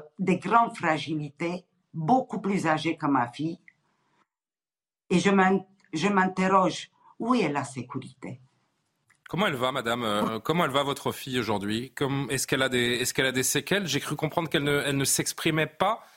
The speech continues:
Speaker 2: Est-ce qu'elle s'exprimait ?
Speaker 1: Non.
Speaker 2: Elle, elle s'exprimait avant ce, ce,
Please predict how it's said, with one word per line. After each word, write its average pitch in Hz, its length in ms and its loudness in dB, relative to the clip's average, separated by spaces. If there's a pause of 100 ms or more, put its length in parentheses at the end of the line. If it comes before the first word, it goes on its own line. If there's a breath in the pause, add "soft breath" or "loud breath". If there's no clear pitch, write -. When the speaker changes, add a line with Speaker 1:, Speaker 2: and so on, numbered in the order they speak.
(120)
Speaker 2:
Est-ce 139 120 -2
qu'elle 160 120 2
s'exprimait ? 185 840 0
Speaker 1:
Non. 175 80 2 (320)
Speaker 2:
Elle, 180 120 2 (100)
elle 180 160 0
s'exprimait 214 560 2
avant 190 320 2
ce, 190 420 2
ce, 175 460 2